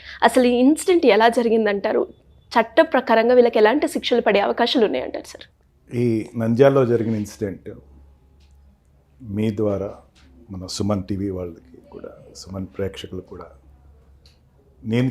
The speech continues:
Speaker 2: చెప్పేటువంటి ఒక రెండు నిమిషాలు, ఐదు నిమిషాలు కనీసం ఒకళ్ళు లేకపోతే పది మంది అయినా సరే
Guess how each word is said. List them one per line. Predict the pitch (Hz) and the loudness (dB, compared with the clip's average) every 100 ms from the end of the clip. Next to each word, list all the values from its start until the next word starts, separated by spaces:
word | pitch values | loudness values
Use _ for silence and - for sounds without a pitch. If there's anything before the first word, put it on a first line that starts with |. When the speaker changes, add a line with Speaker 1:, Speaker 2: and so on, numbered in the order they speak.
| 127 | 2
Speaker 2:
చెప్పేటువంటి | 127 - 143 139 120 113 110 | 2 6 4 4 0 0 -4
ఒక | 107 - 107 - _ - - | -4 -4 -4 -6 _ -16 -6
రెండు | 104 110 | -2 0
నిమిషాలు, | 117 113 107 113 95 98 | 0 -2 -4 -4 -4 -4
ఐదు | 98 98 | -4 -2
నిమిషాలు | 104 101 - 87 87 - _ _ _ _ - - | -4 -8 -10 -12 -14 -20 _ _ _ _ -20 -14
కనీసం | 95 117 151 151 160 110 | -6 -2 -2 -4 -8 -6
ఒకళ్ళు | 101 - 123 139 | -6 -6 -4 -4
లేకపోతే | 127 104 104 - 104 113 | -4 -6 -10 -14 -14 -14
పది | - 92 104 | -12 -10 -10
మంది | 110 117 | -8 -4
అయినా | 117 110 | -4 -4
సరే | 101 104 92 | -10 -12 -12